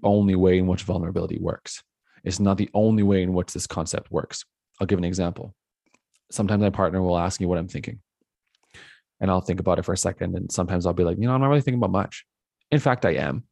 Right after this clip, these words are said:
I'm just, that's just, I'm just, that's my answer. I'm not thinking about much." Other times I'll realize, "Oh, you know, I'm actually thinking about, like, fifteen things." And I'll just list off the things. I'm thinking about how the, the snow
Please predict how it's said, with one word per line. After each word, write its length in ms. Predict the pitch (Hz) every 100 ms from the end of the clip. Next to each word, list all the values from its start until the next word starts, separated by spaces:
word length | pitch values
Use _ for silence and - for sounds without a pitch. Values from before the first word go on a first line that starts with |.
| _ -
I'm 140 | 98
just, 220 | 90 - -
that's 200 | 104 -
just, 180 | 95 -
I'm 140 | 80
just, 180 | 90 -
that's 180 | - -
my 120 | 80
answer. 320 | - - 117 -
I'm 100 | 101
not 140 | -
thinking 240 | - - -
about 200 | - -
much." 260 | - - _ _ _ _ _ _ _ _ _ -
Other 220 | 156 196
times 320 | 120 98 101
I'll 80 | 95
realize, 340 | 104 101 98 87
"Oh, 160 | 123
you 100 | 95
know, 120 | 101
I'm 100 | 104
actually 200 | 147 -
thinking 220 | 202 156 107
about, 160 | 90
like, 120 | 90
fifteen 360 | - 104 90 80
things." 400 | - 101 - - - - _ _ -
And 80 | 143
I'll 80 |
just 120 | 160 120
list 200 | 147 -
off 100 | 135
the 80 |
things. 320 | 127 165 98 -
I'm 80 |
thinking 240 | 92 92 95
about 220 | 98 107
how 120 | 107
the, 300 | 107 104 95
the 120 | 104 107
snow 480 | - 120 107 90